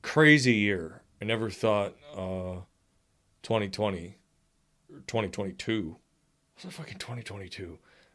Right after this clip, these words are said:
Never thought twenty twenty-two would start off with this much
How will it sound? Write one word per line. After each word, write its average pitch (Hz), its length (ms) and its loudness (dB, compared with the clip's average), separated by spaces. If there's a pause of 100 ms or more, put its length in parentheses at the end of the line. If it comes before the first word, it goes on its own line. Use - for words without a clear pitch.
Never 127 160 4
thought 127 200 6
twenty 123 260 2
twenty-two 104 720 0 (880)
would 80 160 -6
start 117 340 6
off 104 280 4
with 98 100 -6
this 98 240 -6
much - 480 -6